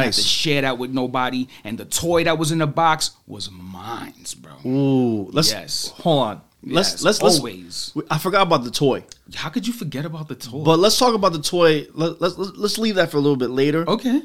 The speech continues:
Speaker 2: Let's not forget about it, 'cause that's, that's a great thing to remember.
Speaker 1: Uh-huh.
Speaker 2: But what do we have in front of us right now?
Speaker 1: Oh
Speaker 2: What do
Speaker 1: my
Speaker 2: you have?
Speaker 1: God.
Speaker 2: What do you have in front of you?
Speaker 1: Me personally, I'm, I'm dealing with, uh,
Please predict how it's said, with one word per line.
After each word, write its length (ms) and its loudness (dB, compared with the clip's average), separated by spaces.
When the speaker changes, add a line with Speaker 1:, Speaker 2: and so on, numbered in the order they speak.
Speaker 2:
Let's 220 -2
not 180 2
forget 220 2
about 240 -2
it, 60 -10
'cause 120 -10
that's, 220 0
that's 260 -4
a 80 -2
great 640 0
thing 220 0
to 120 -2
remember. 440 -4
Speaker 1:
Uh-huh. 400 -2
Speaker 2:
But 340 4
what 220 6
do 60 0
we 140 -2
have 220 4
in 60 -2
front 200 2
of 80 0
us 80 -2
right 160 2
now? 240 -4
Speaker 1:
Oh 120 0
Speaker 2:
What 120 8
do 60 2
Speaker 1:
my 40 4
Speaker 2:
you 60 8
have? 100 8
Speaker 1:
God. 140 4
Speaker 2:
What 80 4
do 60 4
you 60 6
have 100 4
in 60 0
front 200 4
of 80 0
you? 100 -10
Speaker 1:
Me 380 4
personally, 580 2
I'm, 200 0
I'm 180 0
dealing 280 0
with, 240 -2
uh, 320 2